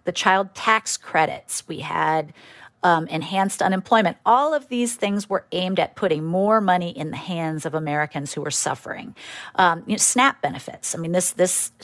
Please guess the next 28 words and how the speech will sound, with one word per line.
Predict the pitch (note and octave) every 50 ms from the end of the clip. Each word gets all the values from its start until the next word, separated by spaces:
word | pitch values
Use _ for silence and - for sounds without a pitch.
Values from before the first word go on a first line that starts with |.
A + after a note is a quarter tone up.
| -
there | - F#3
are | F3
forty | - - - - F#3 F#3+ G#3 G#3+ A3+ A#3
million | G#3+ G3 F3+ F#3 F#3 F#3+ G3 G3 F#3+
Americans | F#3 F3 E3+ E3+ E3+ - G3 F3 E3+ -
on | - E3+ E3
snap | - - - A3 G#3+ A3 G#3+ -
right | D#3+ D3+ -
now. | D#3 C#3
That's | B2 D3 - -
what | D#3+ D#3
we | E3 D#3+
used | D#3+ E3+ E3+ -
to | - E3
call | - - D#3 D3+ D3 D3+ D3 D3 - _ -
food | - B3+ A#3 G3 -
stamps. | - - - - - - - - - - - - - -
So | - - A3+ G3+ G3
that | F3+ - - - - A#3 A#3 C4+ C#4+ - - _ _ _ _ - -
group | - - C4 C4+ B3+ A#3
of | A3+ G3+ - -
people, | - E4 B4 - - D#3+ D#3 D#3 E3+ - - _ -
every | - A#3 C4+ D4 C4 C#4+ D#4 D4+
single | - - - B3+ B3+ B3 A#3+ A#3
person | - - C4 A#3 A#3 - G#3+ G#3 G#3 -
on | F#3+ G3 G3 F#3+ G3
snap | - - - F#3 F3 E3 D#3+ - - - - - - _ -
was, | F3 E3+ F#3+ F3+ E3+ E3 D#3+ -